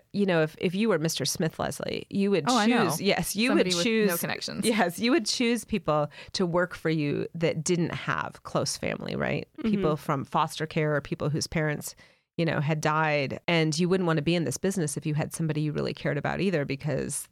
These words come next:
Speaker 1: that would put them in jeopardy. So she's got lots of lone wolf situation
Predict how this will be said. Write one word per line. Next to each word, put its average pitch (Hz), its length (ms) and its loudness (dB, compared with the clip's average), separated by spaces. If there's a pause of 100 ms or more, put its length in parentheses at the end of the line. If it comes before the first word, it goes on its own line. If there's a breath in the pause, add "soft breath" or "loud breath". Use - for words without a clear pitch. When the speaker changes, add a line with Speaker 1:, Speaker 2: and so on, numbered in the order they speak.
Speaker 1:
that 127 160 0
would - 120 -4
put - 140 -6
them - 140 -4
in - 100 -6
jeopardy. - 520 -10 (300)
So 139 340 0
she's 170 180 -6
got 165 160 0 (140)
lots 175 360 -2
of 151 120 -4
lone 156 380 0
wolf - 460 -2
situation 160 720 -4